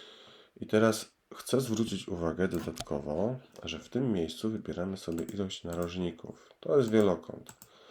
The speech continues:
Nam potrzebne są tylko trzy narożniki, czyli zostawiamy sobie trójkąt.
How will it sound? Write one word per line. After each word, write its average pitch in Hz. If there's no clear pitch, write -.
Nam 135
potrzebne 113
są 101
tylko 98
trzy -
narożniki, 95
czyli 98
zostawiamy 87
sobie 76
trójkąt. -